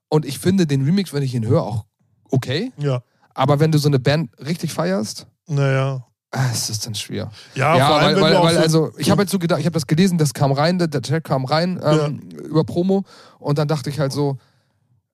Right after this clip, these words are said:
Speaker 1: wer, wer, hoffentlich ist der geil.
Speaker 2: Ja,
Speaker 1: Weil
Speaker 2: ja,
Speaker 1: dann
Speaker 2: ja.
Speaker 1: hast du einen,
Speaker 2: Man,
Speaker 1: einen
Speaker 2: die
Speaker 1: Remix, den du spielen
Speaker 2: Erwartungshaltung
Speaker 1: kannst,
Speaker 2: ist
Speaker 1: so.
Speaker 2: hoch, ja.
Speaker 1: Aber er war halt, also der ist auch überhaupt nicht zum Auflegen. Der ist echt,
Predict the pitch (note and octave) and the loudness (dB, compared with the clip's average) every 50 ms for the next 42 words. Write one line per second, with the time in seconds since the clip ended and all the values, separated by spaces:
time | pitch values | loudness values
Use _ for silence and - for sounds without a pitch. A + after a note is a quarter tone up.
0 | _ _ _ - C3+ E3 F#3 F#3 E3 B2 - - B2+ D#3 F#3 F#3+ E3+ - - - | _ _ _ 2 4 4 4 4 2 0 -4 0 2 2 2 2 0 -4 -2 0
1 | - G#3 - - G3+ G3 - F#3 D#3+ - E3+ D3+ C#3+ C#3 B2 A#2 A2 G#2+ G#2 G#2 | 2 2 2 4 2 2 2 0 -2 0 0 0 0 0 0 0 -2 -4 -6 -8
2 | G#2 - _ _ _ D3+ C#3+ D3 D3+ D3+ D#3+ D#3+ C3 B2+ B2 A#2+ D3+ E3+ - - | -12 -16 _ _ _ 0 2 4 4 4 4 4 4 4 4 2 2 2 0 0
3 | F3+ F3 E3 - - - - - B2+ C#3 C#3 C#3 C#3 D#3+ F#3+ G3 - C3+ C#3+ C#3+ | -2 -2 -4 -6 -10 -18 -12 -2 -2 0 0 2 4 4 6 6 4 4 4 2
4 | D#3+ D#3+ F3 D#3+ D#3 F3+ F#3 B2+ B2 C#3 D#3+ E3 E3+ A#2 A2+ F3 F#3+ G3+ A#2 A#2 | 4 4 2 2 2 2 2 2 4 2 2 2 2 2 2 4 4 4 2 0
5 | - - - C#3 B2 A2+ A2+ A#2 - _ _ B2+ D3 D3+ E3+ D#3 D3 C#3+ C#3+ D3+ | -4 -10 -12 -8 -6 -4 -4 -4 -6 _ _ 0 2 4 4 4 4 2 2 2
6 | D3 D#3 D3+ C3+ - - - - C3+ C3+ C3 A2+ B2 B2 B2+ C3+ - D3 C3 B2 | 2 2 0 0 -4 -10 -4 -2 0 0 0 0 0 -2 -2 -2 -4 -4 -4 -4
7 | - D3 B2 B2 A2+ C3 D#3+ F#3 - C#3+ A#2 - - - B2+ A#2 A2+ - B2 D#3+ | -4 -2 -2 0 2 0 0 0 -4 -8 -8 -6 -6 -4 -2 -2 0 2 2 2
8 | F3 D3+ - B2+ A2+ G#2 G#2 B2 C#3+ D#3+ D3+ _ _ _ _ - D#3 F#3+ G3+ - | 2 0 -2 -2 -2 -2 -2 -4 -8 -8 -12 _ _ _ _ 0 0 0 0 -2
9 | - - E3+ G#3+ - - | -6 -2 -2 -2 -2 -4